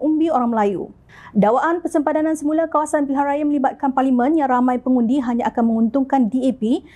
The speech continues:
dan Pakatan Harapan P H tidak benar sama sekali.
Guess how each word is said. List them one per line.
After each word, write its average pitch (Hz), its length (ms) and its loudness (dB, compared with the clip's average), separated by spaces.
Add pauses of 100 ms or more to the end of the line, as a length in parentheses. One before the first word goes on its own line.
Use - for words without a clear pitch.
(120)
dan 190 160 0
Pakatan 196 320 -2
Harapan 226 560 0
P - 80 -2
H 262 320 0
tidak 233 320 -2
benar 220 240 -2
sama 247 240 0
sekali. 262 480 -2